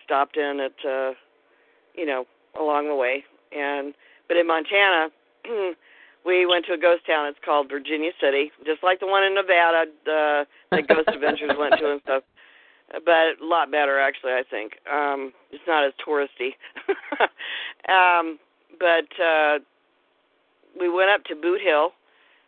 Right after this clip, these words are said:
Speaker 1: where there are five, uh, road agents, or is what they call them, but they're actually, you know, robbers, you know, and they would hold up, uh,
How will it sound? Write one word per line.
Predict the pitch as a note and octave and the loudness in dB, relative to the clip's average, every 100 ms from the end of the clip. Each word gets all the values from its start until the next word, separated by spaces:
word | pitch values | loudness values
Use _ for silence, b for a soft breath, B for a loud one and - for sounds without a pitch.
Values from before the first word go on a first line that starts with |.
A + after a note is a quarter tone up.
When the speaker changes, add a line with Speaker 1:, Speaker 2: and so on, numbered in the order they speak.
| _ | _
Speaker 1:
where | E3 F3 E3+ E3 E3 | 0 4 4 2 2
there | E3 E3 D#3+ | 0 0 0
are | D3 D3+ D3 D3 C#3+ _ _ _ _ - - | 0 2 2 0 -4 _ _ _ _ -18 0
five, | F3 E3+ F#3 G3+ - - - | 4 4 2 -2 -10 -16 -4
uh, | D3+ D3+ D3 C#3+ C#3 | 0 2 2 2 0
road | D3+ E3 F3 | 0 2 2
agents, | F#3 F#3 F#3+ F#3+ - - | 0 -2 -8 -8 -12 -6
or | C#3+ C3+ _ _ _ | -6 -8 _ _ _
is | D3 D3 | -10 -4
what | D3+ D3 | -4 -2
they | |
call | C3+ D3+ C#3+ | 0 4 4
them, | C#3 | 2
but | C3+ C3 | -4 -4
they're | B2+ B2+ | -2 -2
actually, | B2+ - C3 C3 | -4 -4 -8 -6
you | C3 | -6
know, | B2+ | -4
robbers, | B2+ C3 C3+ C#3+ C#3 - b b b b | 0 2 2 -2 -6 -12 b b b b
you | D3+ | -4
know, | D3 C#3+ C#3+ b b b | -2 -2 -4 b b b
and | D#3 | 0
they | D#3 | 2
would | D3 C#3 _ _ _ _ _ G2+ D3+ D3 | 0 -2 _ _ _ _ _ -10 -8 -8
hold | D#3 F3 D#3 | 0 2 4
up, | D3 C#3+ D#3 | 2 0 -2
uh, | C#3+ | -2